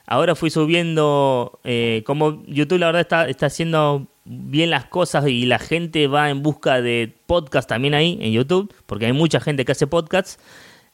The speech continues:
eh, decidí empezar a subir los audios ahí también, eh, para que, bueno, sea más accesible a la gente que directamente tiene YouTube en su teléfono, accede, escucha, sin,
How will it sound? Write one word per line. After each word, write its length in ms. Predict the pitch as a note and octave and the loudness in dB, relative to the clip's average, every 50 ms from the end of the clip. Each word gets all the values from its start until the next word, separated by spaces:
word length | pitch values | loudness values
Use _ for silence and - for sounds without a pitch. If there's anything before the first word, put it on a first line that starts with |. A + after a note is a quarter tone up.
| - | -10
eh, 680 | - - B2 A#2+ A#2+ A#2 A2+ A2 G#2+ G#2 G2+ G2+ G2 G2+ - _ _ _ _ _ | -4 0 0 2 2 2 2 0 0 -2 -4 -4 -8 -10 -14 _ _ _ _ _
decidí 380 | - D3 D3+ D#3+ C#3 - G3 G3 | -6 -2 -2 -2 0 0 0 0
empezar 240 | F3+ E3 D#3 F#3 | 0 0 0 0
a 60 | F3+ D#3+ | 0 2
subir 180 | E3 F3 F3 | 2 2 2
los 160 | F3 E3 - | 2 0 2
audios 480 | F#3+ F3+ F#3 F#3 F#3 F#3 F#3+ F#3+ - - - - | 2 2 2 2 2 2 2 0 -2 -8 -10 -4
ahí 280 | - A#2 B2 C#3 C#3+ | 0 2 2 2 2
también, 520 | B2+ - C#3+ D3 D#3+ E3+ F3+ G3 G#3 A3+ - _ - _ _ _ _ _ | 2 0 0 0 0 0 0 0 0 -4 -8 _ -20 _ _ _ _ _
eh, 680 | - - A#2 A#2 A2 G#2+ G#2 G2+ G2 G2 G2 F#2+ F#2+ F#2+ - | -2 0 2 2 2 2 2 0 0 -2 -2 -4 -6 -4 -2
para 220 | C3 B2 B2+ B2+ | 0 0 0 0
que, 200 | - D3 C#3+ D#3 | 0 0 0 0
bueno, 320 | D3 E3 E3 D3 A2 G#2+ | 0 -2 -2 -2 -2 -4
sea 220 | G2+ - - C#3+ C#3 | -4 -2 -2 0 2
más 180 | D3 C#3+ - | 2 2 2
accesible 460 | C#3+ A#2+ - - B2+ - - D#3+ D#3 C#3+ | 0 -2 -2 -2 -4 0 2 2 2 4
a 20 | |
la 120 | C3 A#2 A2+ | 2 2 0
gente 300 | - F3 F3 D#3+ D3 A#2+ | 0 -2 0 0 0 0
que 260 | A#2+ A2 G#2 G#2 G2+ | 2 2 2 2 2
directamente 600 | G2+ A#2+ B2 B2+ - C3 B2+ C#3+ C#3+ C3 C3 A2+ | 0 0 0 0 0 0 0 0 -2 -2 -2 -4
tiene 420 | A2 - B2+ A#2 A#2 A2+ A2 A2 | -2 -2 -2 0 0 0 0 0
YouTube 300 | A2 G#2+ A2 A2 C#3 C3 | 0 -2 -2 2 2 2
en 60 | B2 A2 | 2 2
su 120 | G#2+ A#2 | 0 -2
teléfono, 600 | G#2 B2 B2+ D3 D#3 D3 - D3+ D3 D3 C#3+ C#3 | -2 0 2 2 2 2 0 0 0 0 0 0
accede, 520 | - G#2+ A2 - - - D3+ D3+ D#3 D#3+ B2+ | -2 -4 -4 -4 -2 0 0 2 2 2 0
escucha, 560 | G#2 - - D3+ D#3+ D#3 - F#3 F#3+ G3+ - - - - - - - _ | 0 -2 -2 -2 -2 0 2 0 0 0 -2 -8 -20 -20 -20 -20 -20 _
sin, 540 | _ - - - C3+ C3+ C3+ B2 A#2+ A#2+ A#2+ | _ -12 -6 -4 -2 -2 -2 -2 -4 -6 -10